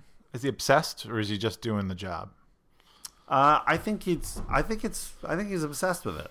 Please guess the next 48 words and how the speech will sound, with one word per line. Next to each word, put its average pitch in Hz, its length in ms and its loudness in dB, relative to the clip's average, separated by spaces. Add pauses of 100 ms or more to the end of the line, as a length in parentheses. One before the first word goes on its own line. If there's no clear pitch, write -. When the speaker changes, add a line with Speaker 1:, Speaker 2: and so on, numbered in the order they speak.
(120)
Speaker 1:
I 160 100 2
think 220 120 2
his 165 120 4
obsession 139 420 4
might 110 200 4
just 113 220 0
be 92 360 -2 (480)
his 110 220 -4
job. 95 440 0 (500)
Speaker 2:
Yeah, 175 340 4
but 107 120 6
it's 107 140 0
all 123 140 8
kind 117 220 4
of, 95 220 -2 (200)
it's 113 220 0
all 107 140 4
balled 90 360 2
into 82 160 -2
one. 80 360 -4 (460)
Speaker 1:
Yeah. 151 200 0
Speaker 2:
It's 85 80 -2
all 104 100 4
the 78 100 -6
same. 92 360 -6 (120)
Speaker 1:
But 139 120 2
these 151 180 4
are, 139 180 6
this 139 160 0
could 160 120 2
have 131 80 4
been 113 120 2
any, 101 440 0 (320)
any 110 220 0
dri-, 98 160 -2
uh, 87 180 2 (480)
any 131 220 0
job 85 260 -6
for - 160 -14
him. 85 200 -14 (920)
Speaker 2:
Like 131 140 0
when 131 140 6
the 123 80 4
detective 110 520 0
comes 104 260 -2
to 107 80 -4
his 87 100 -2
apartment 82 540 -2